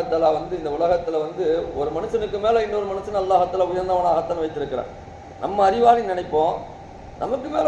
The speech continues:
ஒரு அறிவாளி இருப்பார். அல்லாஹ் குர்ஆன்ல தெளிவா சொல்லி காட்டுகிறான், "வ ஃபௌக குல்லி தி இல்மின் அலீம்." ஒவ்வொரு அறிவாளிக்கு மேல் ஒரு அறிவாளி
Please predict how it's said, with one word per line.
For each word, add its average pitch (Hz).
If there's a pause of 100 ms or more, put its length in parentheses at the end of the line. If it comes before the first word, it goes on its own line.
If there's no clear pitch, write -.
ஒரு 247
அறிவாளி 247
இருப்பார். 139 (1160)
அல்லாஹ் 180
குர்ஆன்ல 208
தெளிவா 208
சொல்லி 196
காட்டுகிறான், 175
"வ 156
ஃபௌக 208
குல்லி 202
தி 233 (160)
இல்மின் 220
அலீம்." 202 (920)
ஒவ்வொரு 226
அறிவாளிக்கு 254
மேல் 262
ஒரு 226
அறிவாளி 254